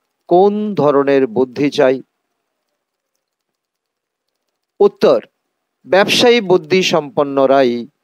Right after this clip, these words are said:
এই জ্ঞানকে ভালোভাবে বুঝতে পারবে। এটা হলো অসীম জগতের ব্যবসা। বাবা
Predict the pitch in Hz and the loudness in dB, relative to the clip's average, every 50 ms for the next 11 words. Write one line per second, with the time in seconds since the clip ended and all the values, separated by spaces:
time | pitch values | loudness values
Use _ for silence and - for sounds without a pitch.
0 | _ _ _ - 143 147 143 127 127 131 131 131 131 120 - 139 139 143 143 143 | _ _ _ -2 -2 -2 0 0 0 0 0 -2 -4 -6 -4 -2 0 0 0 0
1 | 127 - - 120 120 123 117 120 123 120 117 120 113 101 127 123 - - - 131 | -2 -4 -4 -2 -2 -2 -2 -2 -2 -4 -4 -4 -4 -4 -8 -8 -6 -6 -6 -4
2 | 117 - 131 127 127 120 113 117 120 127 _ _ _ _ _ _ _ _ _ _ | -2 -2 -2 -2 -2 -2 -4 -6 -8 -10 _ _ _ _ _ _ _ _ _ _
3 | _ _ _ _ _ _ _ - 180 180 - 233 220 220 220 202 170 170 180 185 | _ _ _ _ _ _ _ -2 -2 0 2 2 4 4 4 4 4 2 2 0
4 | - _ _ _ _ _ _ - 160 165 - - 196 208 202 196 165 156 143 123 | -4 _ _ _ _ _ _ -2 -2 -2 0 0 0 0 0 0 0 0 0 0
5 | 131 131 - 131 131 120 104 110 104 104 - - - - 101 - _ _ _ _ | 0 -2 0 -2 -2 -2 -2 -4 -4 -4 -6 -8 -8 -8 -8 -10 _ _ _ _
6 | _ _ _ _ _ _ _ _ _ _ _ _ _ _ _ _ _ _ _ _ | _ _ _ _ _ _ _ _ _ _ _ _ _ _ _ _ _ _ _ _
7 | _ _ _ _ _ _ - 120 117 131 147 156 156 175 160 143 147 160 | _ _ _ _ _ _ -20 -8 -4 -2 -2 0 0 0 0 0 -2 -4